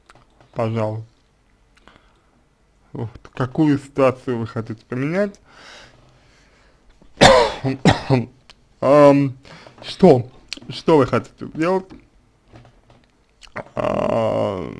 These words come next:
не очень непонятно, исходя из вашего, а, ну, текста. Вот, потому что,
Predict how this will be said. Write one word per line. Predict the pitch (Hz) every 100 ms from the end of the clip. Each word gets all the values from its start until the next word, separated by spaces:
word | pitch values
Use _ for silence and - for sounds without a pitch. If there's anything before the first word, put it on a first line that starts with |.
| 50 50 - - - -
не | 139 147
очень | 131 - 80 64
непонятно, | - - 156 254 - 165 139 _ _ _ _ - - _ _ _
исходя | - 131 151 139 143 139
из | 139 139 120 117 _ - -
вашего, | 233 143 127 - 127 131 120 110 - _ _ _ _ - _ _ _ _ _ _ _ _ _ 269 _ -
а, | - - - 139 151 _ - _ _ _ -
ну, | 233 - _ -
текста. | - - - 160 _ _ _ _ - - - _ - _ _ _ _ _ _ -
Вот, | 131 123 131 113 104 _
потому | _ - - 135 135
что, | - - 123 123 - -